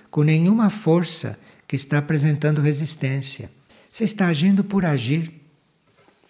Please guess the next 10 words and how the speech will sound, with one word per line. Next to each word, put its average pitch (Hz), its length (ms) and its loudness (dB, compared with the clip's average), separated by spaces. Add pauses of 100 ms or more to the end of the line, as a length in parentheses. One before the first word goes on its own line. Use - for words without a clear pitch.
(400)
Se - 220 -6
encontra 139 440 0
resistência, 170 840 0
você 208 340 -2
não 220 200 2
luta 185 360 0
com - 140 -8
aquilo. 98 480 -6 (480)
Você 202 540 0
vê 160 500 -2